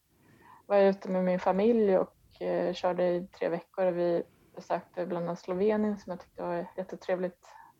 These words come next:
land att åka till. Eh, Kroatien och Wien och Budapest och runt liksom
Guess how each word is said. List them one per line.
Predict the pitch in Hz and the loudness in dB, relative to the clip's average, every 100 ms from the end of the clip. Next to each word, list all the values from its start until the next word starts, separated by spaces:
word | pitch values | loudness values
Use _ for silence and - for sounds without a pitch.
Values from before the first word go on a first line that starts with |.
| _ | _
land | 196 190 190 | -2 0 -2
att | 185 | -4
åka | 185 - | -6 -8
till. | - 196 214 220 - - - - - - - | -8 -6 -6 -8 -16 -20 -20 -20 -20 -20 -12
Eh, | 190 185 185 185 180 | -2 0 2 0 0
Kroatien | 214 202 196 - - 185 185 185 185 180 | 4 4 4 -2 2 4 4 2 0 0
och | 180 - 180 180 175 175 - - - | -2 0 2 2 0 -2 -8 -10 -12
Wien | 180 190 185 180 180 180 | -4 0 0 0 -4 -6
och | 175 | -10
Budapest | 175 180 175 170 175 175 - - | -8 -8 -8 -10 -12 -18 -20 -14
och | - 65 - - | -10 -8 -8 -8
runt | 180 175 - | -10 -10 -16
liksom | 175 175 175 170 | -20 -16 -14 -12